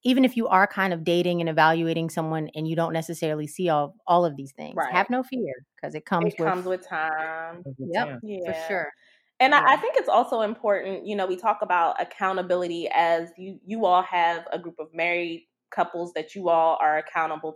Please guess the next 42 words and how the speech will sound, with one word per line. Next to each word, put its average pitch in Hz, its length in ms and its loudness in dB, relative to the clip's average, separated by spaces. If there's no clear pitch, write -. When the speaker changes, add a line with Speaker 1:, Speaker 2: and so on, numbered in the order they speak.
Speaker 2:
to 156 280 -4
in 160 180 -8
some 160 300 -8
way. 160 360 0
I 175 120 8
always 175 360 4
tell 160 580 2
Maddie 165 340 0
and 160 120 -6
Lewis 160 400 -2
that, 160 240 2
you 190 80 -4
know, 170 100 4
they're 185 240 6
my 180 360 4
accountability 170 840 -2
partner 165 720 0
or 156 140 -2
couple 151 560 0
as 165 140 4
I'm 165 180 -4
going 165 380 -2
Speaker 1:
Mm-hmm. 175 280 -8
Speaker 2:
through 170 480 0
my 160 320 0
dating 160 500 0
process. 131 640 -2
Um, 147 440 -4
so, 151 320 0
you 208 160 -10
know, 151 320 -4
I 151 100 -4
take 156 200 -6
certain 170 300 -4
things 165 380 -10
to 180 40 -6
them. 156 580 -4
They 160 120 2
give 165 200 -4
me 165 240 -6
some 165 380 -4
honest 165 340 0